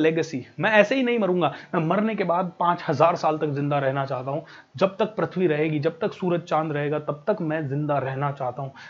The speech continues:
I really want to do that। ओके, ये मैं बार बार अपने आप को बोलता हूं, "I really want to do this।" ये मेरे इमोशंस में है। ओके, बार बार बोलना है। ओके, आपको भी बोलना है, जो आप बनना चाहते हैं वो बोलिए। ये रिपीटेशन बेस्ड है,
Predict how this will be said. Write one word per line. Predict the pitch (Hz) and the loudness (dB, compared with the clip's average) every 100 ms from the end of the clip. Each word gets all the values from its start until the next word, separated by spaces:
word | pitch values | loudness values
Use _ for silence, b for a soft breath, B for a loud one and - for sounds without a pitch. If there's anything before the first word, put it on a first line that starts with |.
| B 143 | B -4
I | |
really | 123 202 180 147 | 0 0 2 0
want | 139 | 0
to | 139 | -4
do | 131 | -4
that। | 131 120 120 - _ 151 | -6 -8 -10 -18 _ -4
ओके, | 143 180 B B 165 | -2 -2 B B -2
ये | |
मैं | 156 143 | 0 0
बार | 135 160 156 | 0 0 0
बार | 156 160 | -2 -2
अपने | 147 143 | -4 -6
आप | 135 - | -6 -6
को | |
बोलता | 131 135 139 | -4 -2 -2
हूं, | 156 B B B 135 | -4 B B B 2
"I | 127 | 4
really | 131 226 190 151 | 4 4 4 0
want | 147 | -2
to | 139 | -2
do | 131 | -2
this।" | 135 131 - B 156 | -2 -4 -8 B -2
ये | |
मेरे | 143 143 131 | 2 4 2
इमोशंस | 120 143 156 - 180 147 | 0 -2 0 0 -4 -6
में | 123 | -10
है। | - - _ - 160 | -12 -20 _ -4 0
ओके, | 190 - B B B - | -2 -4 B B B 6
बार | 196 240 254 | 10 10 10
बार | 233 214 | 8 8
बोलना | 214 202 156 | 4 2 -2
है। | 110 - - 160 | -4 -10 -2 2
ओके, | 208 226 B B | 2 0 B B
आपको | 190 190 240 | 0 2 6
भी | 311 294 | 8 8
बोलना | 269 262 240 | 6 2 0
है, | |
जो | 147 214 | 2 4
आप | 220 | 4
बनना | 208 226 247 | 4 2 0
चाहते | 226 214 277 | 0 0 2
हैं | 277 | 4
वो | 202 | 6
बोलिए। | 254 285 214 139 - _ _ _ _ _ - - 147 | 8 8 4 -4 -18 _ _ _ _ _ -20 -4 6
ये | 202 | 6
रिपीटेशन | 175 214 240 262 262 302 | 6 2 0 0 4 6
बेस्ड | 262 269 226 | 8 6 4
है, | 202 | 0